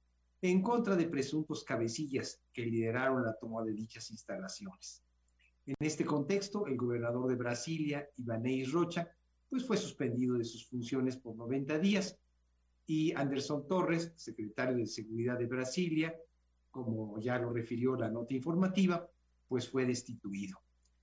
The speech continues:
Cabe señalar que este último individuo fue exministro del presidente Jair Bolsonaro.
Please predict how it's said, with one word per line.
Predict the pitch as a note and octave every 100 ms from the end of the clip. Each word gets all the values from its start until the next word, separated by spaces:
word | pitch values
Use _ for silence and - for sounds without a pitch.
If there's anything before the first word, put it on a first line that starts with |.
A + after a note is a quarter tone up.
| _
Cabe | E3+ F3+
señalar | E3 D3 C#3 D3 D3 -
que |
este | C#3+ -
último | D3 C#3 B2+ B2+
individuo | A#2+ B2+ G3 G3 G#3 - _
fue | C3+
exministro | C3 C3 B2 D3 D3 D3
del | B2 G#2+
presidente | - A2 A2+ A#2+ B2 C#3 C#3 _ -
Jair | G2+ F#2+ G#2+ G#2
Bolsonaro. | G2+ - F#2+ F#2 -